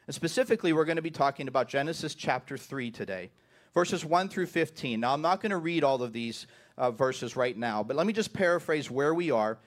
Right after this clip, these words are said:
and, and where this story begins. And then we're gonna dive into some of the specific verses and parts of the story through the rest of our message here today.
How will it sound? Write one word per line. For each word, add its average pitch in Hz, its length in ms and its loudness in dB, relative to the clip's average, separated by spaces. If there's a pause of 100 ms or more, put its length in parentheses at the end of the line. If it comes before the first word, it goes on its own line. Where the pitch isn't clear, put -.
(240)
and, 131 160 -4
and 143 160 0
where 151 160 4
this 156 160 0
story 135 320 0
begins. 120 560 -4
And 139 100 -4
then 156 80 4
we're 180 100 0
gonna 175 180 0
dive 151 260 0
into 143 160 -4
some 139 240 0
of 123 60 -4
the 123 80 -4
specific 151 560 -2
verses 110 520 -4 (320)
and 120 140 -4
parts 151 260 2
of 139 80 -4
the 127 80 -4
story 123 380 0
through 123 160 -6
the 117 80 -4
rest 120 240 0
of 120 100 -2
our 113 120 -2
message 110 380 -6
here 110 140 -4
today. 104 380 -6